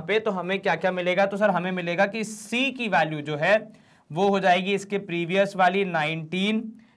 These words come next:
तो आपका सी हो गया नाइनटीन। फ्रीक्वेंसी इसकी खुद की है सेवन, तो आपका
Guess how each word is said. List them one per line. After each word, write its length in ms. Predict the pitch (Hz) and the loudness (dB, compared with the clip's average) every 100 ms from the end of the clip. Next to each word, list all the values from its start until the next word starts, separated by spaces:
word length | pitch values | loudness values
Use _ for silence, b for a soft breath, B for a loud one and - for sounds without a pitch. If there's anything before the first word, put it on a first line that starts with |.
| _ | _
तो 60 | 165 | 4
आपका 420 | 175 175 - 196 | 4 4 0 0
सी 360 | 190 - 185 196 | 0 -6 -4 -2
हो 180 | 190 185 | 0 0
गया 200 | 180 170 | 0 -2
नाइनटीन। 680 | 165 139 139 139 160 180 196 - b b _ - | -2 -4 -6 -8 -6 -6 -6 -12 b b _ -4
फ्रीक्वेंसी 760 | 196 208 208 220 226 226 254 247 | -2 0 0 2 2 2 2 2
इसकी 260 | 247 247 | 0 -6
खुद 280 | - 214 208 | -6 -4 -4
की 200 | 214 233 | -4 0
है 140 | 220 226 | 2 2
सेवन, 380 | 220 196 202 208 | 2 2 2 2
तो 80 | |
आपका 340 | 202 185 - | 2 4 2